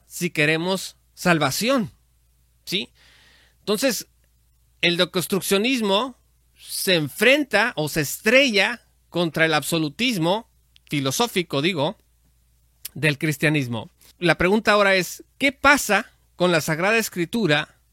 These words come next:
si deconstruimos la fe cristiana? Vamos a suponer que queremos aplicar, queremos deshacer analíticamente los conceptos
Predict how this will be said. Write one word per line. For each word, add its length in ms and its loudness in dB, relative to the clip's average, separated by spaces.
si 240 -4
deconstruimos 1000 0
la 180 2
fe 180 -2
cristiana? 580 -4
Vamos 260 0
a 80 2
suponer 580 -2
que 140 -2
queremos 380 0
aplicar, 640 0
queremos 440 4
deshacer 720 0
analíticamente 1200 0
los 340 0
conceptos 960 -2